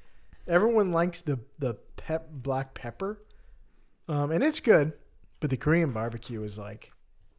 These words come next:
I don't know if, like, it's, like, if you're supposed to, if it's supposed to be moist, or if that's even possible with the desiccated flesh of an animal. But, uh,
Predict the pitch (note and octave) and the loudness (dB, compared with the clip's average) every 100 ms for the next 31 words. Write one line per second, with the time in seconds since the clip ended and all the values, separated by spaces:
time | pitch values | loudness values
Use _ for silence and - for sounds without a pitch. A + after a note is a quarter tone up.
0 | _ _ _ _ _ - - D3 D#3+ E3+ | _ _ _ _ _ -12 -4 -2 0 2
1 | E3+ E3+ E3 E3 C3+ C3+ C#3 - - - | 2 4 2 2 -2 -2 -4 -4 -6 -8
2 | A2+ A2+ - - - - - - - - | -10 -10 -16 -20 -20 -20 -20 -20 -20 -16
3 | B2+ C3+ A2+ A2+ - - - B2+ C3 - | -10 -8 -6 -6 -6 -6 -6 -4 -6 -8
4 | C3+ A#2+ - A2+ A#2 B2 - D#3 D3+ D3+ | -10 -8 -12 -10 -8 -8 -6 -4 -2 -2
5 | E3 F3+ - - - _ _ _ _ - | -2 -4 -10 -14 -20 _ _ _ _ -6
6 | B2+ A#2 C3 A2 B2+ A2+ G2 G#2 G2+ - | -4 -4 -6 -6 -6 -10 -8 -8 -8 -8
7 | C3+ F3 - - - C3 A2+ G#2+ G#2+ - | -10 -12 -14 -20 -16 -14 -10 -8 -8 -8
8 | A2 A2+ G#2+ G2 G2 - - G2 G#2+ G2+ | -10 -10 -10 -10 -16 -20 -14 -12 -12 -12
9 | G2+ G2 G2+ C3 - - - - - - | -12 -10 -10 -12 -16 -20 -20 -20 -20 -6
10 | B2+ B2 C3 G#2+ G2 | -4 -2 -4 -4 -6